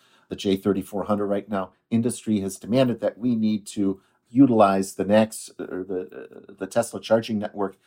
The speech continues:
to, to help out to get the wheels going, so to speak, no pun intended, for electrification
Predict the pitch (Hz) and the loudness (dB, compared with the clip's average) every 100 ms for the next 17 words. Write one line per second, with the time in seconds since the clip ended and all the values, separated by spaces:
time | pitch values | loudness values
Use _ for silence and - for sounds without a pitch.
0 | _ _ - 120 - 127 - 143 139 _ | _ _ -2 0 0 -4 4 4 4 _
1 | - 117 120 - _ _ _ - 104 - | 2 4 4 0 _ _ _ -4 -4 -2
2 | - 123 - _ - 104 107 110 110 - | 0 0 0 _ -6 -2 2 0 0 -4
3 | 107 101 - 101 95 - 95 92 _ _ | -4 -4 -4 -8 -8 -6 -4 -4 _ _
4 | - 104 101 - 98 90 90 104 101 98 | -10 -4 -4 -4 -6 -8 -6 -4 -2 -2
5 | - _ _ - 95 95 92 98 - 98 | -6 _ _ -2 2 4 4 0 -6 0
6 | 101 95 92 | 0 0 -4